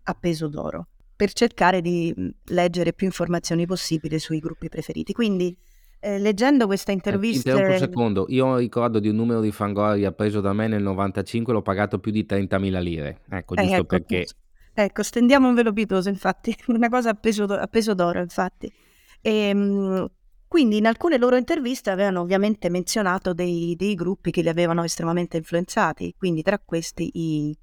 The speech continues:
Speaker 1: i Led Zeppelin e i Deep Purple, e avevano menzionato a volte anche Ronnie James Dio. E quindi io lì, beh, ero ovviamente una,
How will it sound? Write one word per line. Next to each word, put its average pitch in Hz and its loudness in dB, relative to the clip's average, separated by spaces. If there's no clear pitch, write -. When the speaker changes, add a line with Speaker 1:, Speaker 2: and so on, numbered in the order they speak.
Speaker 1:
i 165 -8
Led 185 0
Zeppelin 190 0
e 160 -4
i 156 -2
Deep 196 -4
Purple, 156 -2
e 170 -2
avevano 165 2
menzionato 160 -2
a 160 -2
volte 160 -2
anche 160 -4
Ronnie 170 0
James 165 -2
Dio. 160 -8
E 285 -8
quindi 214 0
io 202 4
lì, 208 0
beh, 175 -8
ero 165 -2
ovviamente 170 -2
una, 160 -2